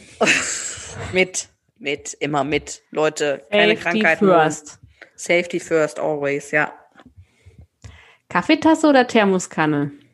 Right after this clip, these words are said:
Speaker 1: Kaffeetasse.
Speaker 2: Ja, ist irgendwie, also Thermoskanne hat so irgendwann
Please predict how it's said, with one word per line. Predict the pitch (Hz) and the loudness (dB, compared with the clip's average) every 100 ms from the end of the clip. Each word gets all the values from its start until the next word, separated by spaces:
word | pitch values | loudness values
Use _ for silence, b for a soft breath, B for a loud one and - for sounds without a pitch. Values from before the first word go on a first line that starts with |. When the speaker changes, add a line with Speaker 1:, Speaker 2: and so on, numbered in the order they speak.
| _ _ _ | _ _ _
Speaker 1:
Kaffeetasse. | - 151 156 - 139 151 143 143 _ _ _ _ _ _ _ _ _ _ _ | -8 -6 -4 -2 -2 0 -2 -6 _ _ _ _ _ _ _ _ _ _ _
Speaker 2:
Ja, | 165 160 | -8 -6
ist | - | -4
irgendwie, | 165 170 180 - | -2 0 -2 0
also | 165 170 | 2 2
Thermoskanne | - 180 185 196 - 196 190 | 2 2 2 2 2 2 2
hat | 180 - | 0 -2
so | |
irgendwann | 180 165 190 202 208 208 208 - | 0 2 2 2 2 2 0 -6